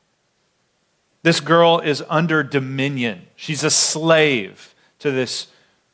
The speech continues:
force of spiritual darkness. And this physical condition is just a manifestation of our ultimate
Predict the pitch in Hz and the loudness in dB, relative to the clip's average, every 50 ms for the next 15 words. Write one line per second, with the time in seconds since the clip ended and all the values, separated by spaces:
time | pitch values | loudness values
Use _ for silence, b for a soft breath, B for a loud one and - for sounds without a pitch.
0 | _ _ _ _ _ - - - 175 170 165 151 135 - - 131 - - - - | _ _ _ _ _ -12 -2 2 4 6 6 6 4 2 -4 -4 -4 -4 -4 -2
1 | - 156 151 151 - - 147 131 113 107 135 135 131 135 135 - 123 113 101 - | 0 2 2 0 0 -2 -6 -6 -4 0 2 4 4 2 2 -2 -14 -16 -14 -12
2 | - - - - - - _ _ b b b b b b b b b b b b | -10 -8 -8 -8 -8 -12 _ _ b b b b b b b b b b b b
3 | 170 170 175 - - - - 208 226 208 226 196 214 202 202 - 196 180 175 175 | 2 2 4 2 2 0 2 2 2 2 4 2 2 2 2 2 2 4 4 2
4 | 165 - 185 180 160 160 - - 185 180 - - 175 143 B B B B B B | 2 2 0 0 0 0 0 0 0 0 2 2 2 2 B B B B B B
5 | 160 165 175 190 214 220 220 208 180 - - 214 226 226 - 208 185 170 156 170 | 0 2 4 4 4 2 2 0 -2 0 2 2 2 2 0 0 0 2 4 4
6 | 175 180 185 196 208 202 - 185 175 165 160 | 4 4 2 0 0 -2 -2 -4 -4 -4 -4